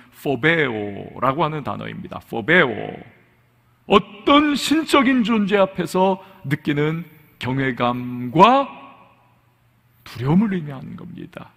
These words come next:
이 포베오에서 여러분 잘 아시는 의학 용어인 포비아, 공포증이라고 하는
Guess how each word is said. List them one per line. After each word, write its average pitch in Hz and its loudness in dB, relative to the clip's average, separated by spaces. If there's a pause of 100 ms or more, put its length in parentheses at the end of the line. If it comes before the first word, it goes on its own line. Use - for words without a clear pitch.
(180)
이 185 0
포베오에서 185 4 (500)
여러분 139 -4
잘 120 -4
아시는 123 -4
의학 139 0
용어인 123 -4 (420)
포비아, 147 -2 (840)
공포증이라고 127 -4
하는 151 -4